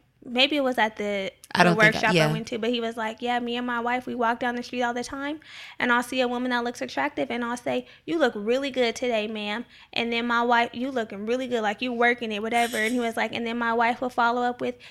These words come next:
Speaker 1: "Yes, she, yes, you do. Yes, you do." So
Speaker 2: Yeah,
Speaker 1: I feel
Speaker 2: I think
Speaker 1: like
Speaker 2: it's a
Speaker 1: that takes some
Speaker 2: maturity thing.
Speaker 1: maturity.
Speaker 2: It's a maturity thing.
Speaker 1: Yeah.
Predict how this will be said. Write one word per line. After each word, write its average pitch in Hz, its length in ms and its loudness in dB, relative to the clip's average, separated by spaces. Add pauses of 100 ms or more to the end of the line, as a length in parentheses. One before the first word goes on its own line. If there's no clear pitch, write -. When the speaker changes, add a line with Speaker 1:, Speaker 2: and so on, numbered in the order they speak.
(140)
Speaker 1:
"Yes, 240 300 4
she, 285 240 -2
yes, 247 340 2
you 294 120 -4
do. 220 360 -4 (120)
Yes, 220 340 -2 (140)
you 240 160 -4
do." 226 240 -6 (840)
So 277 80 6
Speaker 2:
Yeah, 247 140 12
Speaker 1:
I 240 60 8
feel 349 100 12
Speaker 2:
I 240 80 12
think 269 40 12
Speaker 1:
like 247 100 12
Speaker 2:
it's 254 100 12
a 247 40 12 (100)
Speaker 1:
that 262 100 12
takes 254 220 12
some 285 120 12
Speaker 2:
maturity 226 200 6
thing. 262 100 10
Speaker 1:
maturity. 226 380 10
Speaker 2:
It's 196 140 4
a 196 40 4
maturity 170 460 4
thing. - 160 0
Speaker 1:
Yeah. 202 240 8